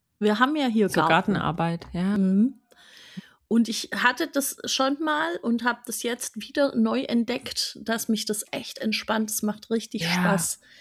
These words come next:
Speaker 1: Das ist
Speaker 2: Das ist
Speaker 1: super.
Speaker 2: super.
Speaker 1: Und hier wächst zum Glück alles komplett durcheinander und immer mal wieder muss man was schneiden, weil es sonst alles einfach zuwächst. Und, ähm, das macht mir große Freude, das ist einfach gut.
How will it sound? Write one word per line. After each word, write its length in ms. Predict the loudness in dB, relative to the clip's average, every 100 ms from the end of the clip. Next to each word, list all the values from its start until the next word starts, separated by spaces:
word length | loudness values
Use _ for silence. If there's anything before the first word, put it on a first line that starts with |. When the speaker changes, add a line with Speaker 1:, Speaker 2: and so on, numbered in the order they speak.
| -20 -20 _ -8
Speaker 1:
Das 180 | -4
ist 100 | 0
Speaker 2:
Das 80 | 0
ist 60 | 0 -2 2
Speaker 1:
super. 160 | 2
Speaker 2:
super. 140 | 4 0
Speaker 1:
Und 100 | 2
hier 220 | 2 2
wächst 340 | 0 -2 -4
zum 180 | -2 -2
Glück 280 | -2 -2 -2 4
alles 480 | 6 6 4 2
komplett 720 | -4 0 0 2 2 2 2 -4 -2
durcheinander 760 | -2 0 2 4 4 4 2
und 120 | 0 -2
immer 200 | 2 2
mal 200 | 2 0
wieder 180 | 0 2
muss 180 | 2 0
man 160 | -2
was 180 | -2 -2
schneiden, 520 | -2 0 0 0 -2 -4 -18 -20 -8
weil 280 | 2 4 4
es 200 | 0 0
sonst 420 | 0 0 0 -6 -6
alles 400 | 0 0 0 -2
einfach 320 | -2 -2 -4
zuwächst. 640 | -4 -2 0 -2 -4 -8 _ -20 -20 -20 -20 _ _ _ -8 2
Und, 460 | 4 4 4 0 0
ähm, 360 | 2 4 2
das 240 | 0 -4 -2
macht 240 | -4 -2
mir 140 | -4
große 380 | -4 -6 -4 -4
Freude, 400 | -4 -4 -2 -2
das 140 | -4 -6
ist 100 | -4
einfach 300 | -6 -6 -10
gut. 260 | -8 -8